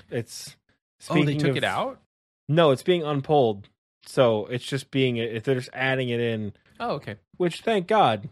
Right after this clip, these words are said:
Speaker 1: because
Speaker 2: <laughs>
Speaker 1: do you wanna talk about a, an update I do not give a shit about?
Speaker 2: Oh, Oxy. We have not talked about the fact that they were going to pull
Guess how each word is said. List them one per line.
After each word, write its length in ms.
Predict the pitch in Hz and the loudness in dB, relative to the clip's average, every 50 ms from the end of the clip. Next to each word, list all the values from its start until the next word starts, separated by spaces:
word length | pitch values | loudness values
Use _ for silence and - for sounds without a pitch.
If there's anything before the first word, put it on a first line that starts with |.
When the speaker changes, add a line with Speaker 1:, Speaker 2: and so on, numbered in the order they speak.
| _ - - | _ -16 -8
Speaker 1:
because 480 | - 127 117 - 123 113 104 143 - - | -6 -6 -6 -4 -4 -2 -2 -4 -2 -2
Speaker 2:
<laughs> 460 | 214 - - - - - 196 - 131 | -4 -4 -4 -6 -6 -6 -10 -10 -12
Speaker 1:
do 100 | - 156 | -10 -6
you 40 | 160 | -4
wanna 140 | 170 165 156 | -4 -4 -2
talk 260 | - 165 160 160 143 | -2 -2 -2 -2 -2
about 240 | 143 135 139 135 123 | 0 2 2 2 2
a, 120 | 110 92 - - _ _ _ _ _ _ _ _ _ _ _ _ _ - | 0 -4 -8 -16 _ _ _ _ _ _ _ _ _ _ _ _ _ -12
an 160 | 110 104 95 - | -12 -12 -12 -8
update 460 | 117 143 165 - _ - 180 180 175 147 | -8 -8 -8 -8 _ -2 0 2 2 0
I 100 | 123 117 | 0 -2
do 220 | 110 113 104 101 | -4 -6 -6 -6
not 420 | 101 107 117 131 151 156 139 - | -4 -4 -4 -4 -4 -6 -10 -8
give 180 | - 131 127 120 | -6 -6 -4 -4
a 60 | 127 117 | -6 -8
shit 280 | - - - 123 113 | -8 -6 -4 -4 -4
about? 140 | 107 110 127 | -4 -6 -6
Speaker 2:
Oh, 240 | 131 123 113 110 - - | -8 -8 -10 -12 -14 -14
Oxy. 640 | 110 123 127 127 - - - 120 107 104 95 101 _ _ _ _ | -12 -12 -12 -12 -14 -16 -16 -14 -14 -14 -16 -18 _ _ _ _
We 580 | 117 120 123 143 175 190 190 190 190 185 - - | -12 -6 -4 -4 -2 -2 -4 -6 -6 -8 -10 -12
have 200 | - - 156 135 | -8 -8 -6 -4
not 220 | 139 156 165 170 147 | -2 -4 -4 -4 -2
talked 260 | - 160 151 143 - | 0 0 0 0 0
about 220 | 139 139 123 - | -2 -2 -2 -2
the 80 | - 120 | -4 -6
fact 300 | - - 117 117 - - | -2 -2 -2 -2 -2 -6
that 140 | 123 117 123 | -8 -6 -4
they 100 | 127 127 | -2 -2
were 120 | 127 120 | 0 -2
going 520 | 117 117 113 120 131 160 190 208 208 196 185 | -4 -4 -2 0 0 0 0 -2 -4 -6 -4
to 160 | - 190 165 | -6 -6 -6
pull 580 | 151 - - 156 151 147 139 139 135 135 143 | -6 -4 -2 0 0 0 0 -2 -4 -6 -8